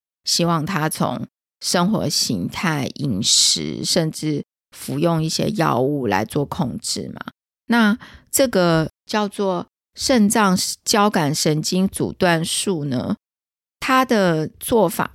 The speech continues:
是，就是有一些人、有一些患者，高血压的患者，即使控制了他的饮食，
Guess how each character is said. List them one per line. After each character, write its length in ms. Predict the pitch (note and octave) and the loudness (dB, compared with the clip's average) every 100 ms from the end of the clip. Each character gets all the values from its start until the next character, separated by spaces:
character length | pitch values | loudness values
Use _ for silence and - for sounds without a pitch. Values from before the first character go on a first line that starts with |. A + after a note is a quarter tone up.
| - | -6
是， 440 | - - G3 D#3+ | -2 0 -2 -4
就 220 | A2+ F#3 | -2 -2
是 360 | F3+ F3 D3 A2+ - _ _ - | -2 -2 -2 -4 -10 _ _ 0
有 120 | E3 | 2
一 40 | |
些 240 | F#3+ C4 B3 | 4 4 2
人、 400 | A3+ D3+ B2+ D3+ | 2 0 -2 -4
有 140 | D3+ | -4
一 20 | |
些 160 | D#3 G#3 | 0 0
患 360 | A3+ - G3 D#3 | 0 -2 -2 -4
者， 240 | - - | -6 -8
高 180 | - E3 | -2 -2
血 180 | E3+ - | 0 -4
压 200 | D3 D3+ | -2 -2
的 60 | - | -2
患 300 | - D3 - | -4 -4 -6
者， 260 | - - - - - - | -8 -10 -12 -20 -20 -20
即 260 | - - E3 | -6 -4 -2
使 220 | - - | 0 0
控 320 | G#2+ G#3+ F3+ D#3+ | -2 0 0 -2
制 260 | - E3 | -4 -2
了 140 | C3 C3 | -2 -2
他 200 | F3+ D#3 | -2 -2
的 100 | - | -2
饮 220 | - - - | -4 -6 -2
食， 340 | - - - | -2 -2 -6